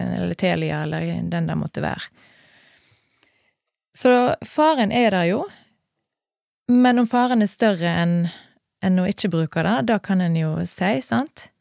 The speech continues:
Eh, og det, systemet skal jo virke. Så vi har jo hatt episoder der vi har sett at, eh, nå er alle trygghetsalarmene ute, og så får vi de opp og gå igjen. Så må vi jobbe med det, og så må vi jobbe for å få et stabilt og godt, eh,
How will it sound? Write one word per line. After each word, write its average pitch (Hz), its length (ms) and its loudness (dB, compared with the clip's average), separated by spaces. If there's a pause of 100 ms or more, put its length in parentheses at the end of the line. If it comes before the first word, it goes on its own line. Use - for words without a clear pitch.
(600)
Eh, 226 560 2
og 226 140 -4
det, 226 180 -6
systemet 247 460 0
skal 247 260 0
jo 214 60 2
virke. 214 480 -2 (840)
Så - 160 0
vi 226 160 6
har 247 320 2
jo 170 240 2
hatt 339 320 -4
episoder 233 560 0
der 175 180 2
vi 170 140 0
har 175 140 0
sett - 300 -4
at, 175 200 -4
eh, 95 100 -2 (300)
nå 190 320 2
er 165 80 0
alle 175 180 0
trygghetsalarmene 165 840 0
ute, 190 320 -2
og 285 160 -2
så - 160 -2
får 277 180 -2
vi 269 120 0
de 254 60 2
opp 214 120 -2
og 208 100 0
gå 175 200 2
igjen. 143 260 -2 (640)
Så - 80 -6
må 233 140 4
vi 214 100 4
jobbe 208 240 2
med 170 120 0
det, 151 100 0
og - 160 -4
så 202 120 -2
må 190 140 2
vi 185 140 2
jobbe 180 180 -2
for 160 200 -4
å - 40 -16
få 170 120 -4
et 165 80 -4
stabilt 170 500 -2
og - 60 -6
godt, - 340 -6
eh, 156 320 -2